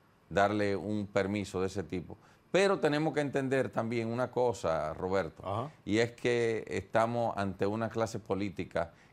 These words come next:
Speaker 1: que no tiene conciencia patriótica,
Speaker 2: ¿Oh,
Speaker 1: y
Speaker 2: sí?
Speaker 1: menos conciencia mucho moral, porque el problema está ahí, radica en ese, en ese, en esa, en ese tenor de tener una clase política que no tiene moral, que tienen una cola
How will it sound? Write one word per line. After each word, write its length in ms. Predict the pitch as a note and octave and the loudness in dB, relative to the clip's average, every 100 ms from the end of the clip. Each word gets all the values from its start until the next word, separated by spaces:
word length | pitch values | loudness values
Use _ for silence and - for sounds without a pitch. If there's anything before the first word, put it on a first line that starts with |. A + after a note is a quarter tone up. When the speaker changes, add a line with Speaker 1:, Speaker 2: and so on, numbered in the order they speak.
| - | -4
Speaker 1:
que 120 | F#2 | -2
no 140 | G#2 | -2
tiene 320 | G#2+ G#2+ G#2 | -2 -2 -2
conciencia 560 | - F2 D#2+ G#2 F2+ E2 | -4 -8 -4 -4 -2 -4
patriótica, 640 | D2+ D2+ - C3+ F#2+ D#2+ F2 _ - | -4 -4 -2 -4 -4 -12 -16 _ -8
Speaker 2:
¿Oh, 100 | F#2+ | -4
Speaker 1:
y 40 | |
Speaker 2:
sí? 40 | |
Speaker 1:
menos 300 | F2 G#2+ A2+ | 0 2 0
conciencia 600 | A2+ G2+ F2+ A2 A2 G2+ F#2+ | 0 -4 -2 -2 -2 -2 -2
mucho 340 | G#2+ G#2 G2 | -2 -2 -4
moral, 500 | F2+ E2+ A#2 B2+ E2 - _ _ _ | -2 0 2 2 -2 -14 _ _ _
porque 300 | - F2+ G#2 | -4 -2 0
el 100 | G2 | 0
problema 380 | D#2+ G2 G#2 C#3 | 0 0 0 0
está 280 | C3 C#3+ C#3+ | 0 4 4
ahí, 280 | D3 D3 G#2 - - D#2+ | 4 -2 -10 -16 -14 -2
radica 840 | G2+ G2+ A2 A#2+ G3 - C3+ A#2 - - - | 2 4 4 2 0 2 2 0 -10 -14 -2
en 160 | G#2+ | 0
ese, 500 | A#2+ C#3+ C#3+ C3 A#2+ | 2 0 2 2 2
en 80 | A#2 | 0
ese, 500 | B2+ C#3 C#3 B2 - | -2 0 0 0 -2
en 80 | A#2 | -4
esa, 440 | B2 - C#3 A#2 - - - | -4 0 2 2 -2 -16 -4
en 140 | A#2 | 0
ese 220 | C3+ C3+ | 0 0
tenor 520 | C#3+ C3+ B2 D#3 A#2+ F2 - - _ - | 0 2 4 4 2 -2 -14 -20 _ -2
de 300 | G2 A#2 A2+ | 2 4 4
tener 380 | B2 A#2+ D3 | 2 2 2
una 200 | F3 F3+ | 2 2
clase 240 | D#3+ D#3+ D#3+ | 2 2 0
política 600 | D#3+ C3+ C#3+ A#2+ - A2 | -2 0 0 -2 0 0
que 140 | A#2 | 0
no 160 | A2 C3 | 0 0
tiene 220 | D#3+ E3 | 0 0
moral, 420 | D#3+ D#3+ D3+ C#3+ | 2 4 6 4
que 120 | A#2 | 0
tienen 360 | G2+ A#2 C3+ D3 | -2 0 0 0
una 240 | D#3+ D3+ | 0 0
cola 460 | - D#3 D3 B2+ B2 | 4 4 6 4 2